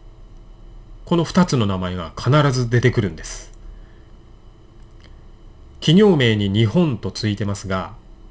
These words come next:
取り扱ってるマネーはおそらく外資です。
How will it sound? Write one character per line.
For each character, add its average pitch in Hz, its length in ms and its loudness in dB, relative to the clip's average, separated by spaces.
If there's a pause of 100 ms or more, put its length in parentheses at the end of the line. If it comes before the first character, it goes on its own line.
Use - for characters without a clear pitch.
(260)
取 139 160 2
り 165 80 4
扱 160 280 -2
っ 147 100 -4
て - 160 -4
る 143 80 -2
マ 139 160 -2
ネ 135 220 -2
ー - 20 -
は 151 320 -2 (160)
お 120 60 -2
そ 190 120 2
ら 143 100 4
く 92 160 -8 (120)
外 123 220 6
資 - 120 -2
で - 100 -10
す。 - 240 -12